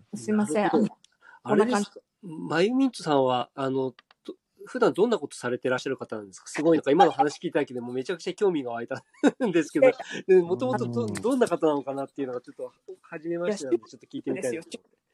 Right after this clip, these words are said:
Speaker 1: すよ。
Speaker 2: はい。
Speaker 1: 主婦です。主婦なんです。
Speaker 2: えー、そうなんですか。
Speaker 3: へー。
Speaker 2: えー。ふ-、普段はなんか主婦をしながら、なんかこういう本が好きとかそういう感じで国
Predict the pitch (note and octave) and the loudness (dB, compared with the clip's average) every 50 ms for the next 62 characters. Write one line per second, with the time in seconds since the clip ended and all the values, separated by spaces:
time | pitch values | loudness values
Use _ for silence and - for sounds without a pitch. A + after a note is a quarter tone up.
0 | _ _ _ - D3 C3 B2+ B2+ - - - - - - _ _ _ _ _ _ | _ _ _ -8 -6 -6 -6 -6 -8 -8 -10 -12 -18 -20 _ _ _ _ _ _
1 | _ _ _ _ - - - - - - - E4+ E4 D#4 A3 G3 E3+ B2+ - E3+ | _ _ _ _ -20 -20 -20 -20 -12 0 2 2 2 2 -2 -4 -4 -6 -10 -16
2 | - - - - - _ _ _ _ _ _ _ - G3+ C4 B3+ B3+ A#3+ - - | -16 -18 -18 -20 -20 _ _ _ _ _ _ _ 4 6 6 6 2 -2 -6 -10
3 | C4+ C4 C4 A3+ F3+ D3+ C#3 C3 B2+ - _ - A2+ G#2+ - _ _ _ - - | -10 -6 -6 -6 -6 -6 -8 -10 -12 -16 _ -14 -14 -14 -16 _ _ _ -12 -8
4 | B2+ D3 E3 E3+ F#3 F3+ F#3 F#3 F#3 F#3 F#3 F#3 - - - _ - - - - | -4 -2 -2 -2 0 0 0 0 0 0 -2 -2 -4 -8 -12 _ -20 -20 -20 -20
5 | - - - - _ _ _ - - - - - - - - - - C4 - - | -20 -20 -20 -20 _ _ _ -12 -12 -10 -10 -14 -14 -20 -20 -12 -12 -12 -12 -10
6 | G#3 B3 C#4 C4 C4 A#3+ G#3 F3+ D#3+ D3 D3 - D3+ - - A#3 G#3 - A3 F3+ | -6 -6 2 2 4 4 6 4 4 2 0 -2 -6 -8 -8 -8 -2 2 4 4
7 | D3+ C#3 - C#3+ D3 D3 C#3+ C#3 C#3+ C#3+ C#3+ C#3+ C3+ B2 A#2 B2 C#3+ C#3+ - - | 4 2 0 0 2 2 2 2 0 0 0 -2 -2 -4 -4 -6 -6 -6 -6 -10
8 | A#2 - _ _ - F#3+ - - - E3+ F3 F3 F3 F3 F3 E3+ E3+ E3+ E3 - | -14 -14 _ _ -20 -20 -18 -6 -2 0 0 0 2 2 2 2 2 2 0 -4
9 | _ _ _ _ - - - C#4+ C#4 C4+ A3 D#3+ C3+ - - - E3 C#3+ - B2+ | _ _ _ _ -16 -8 -6 -4 -4 -2 -2 -4 -4 -6 -10 -14 -8 -6 -6 -6
10 | - A2+ - - D#3+ D#3+ D#3+ E3 D#3+ D#3+ D#3 D#3+ D#3+ D#3 - _ - D#3+ E3 D#3+ | -6 -10 -10 -6 -2 -2 -2 -2 -2 -2 0 0 -2 -2 -6 _ -8 -4 -2 -2
11 | E3 D#3 E3+ E3+ F3+ F#3 F#3 - D#3+ | -4 -4 -4 -2 -2 -2 -2 -4 -10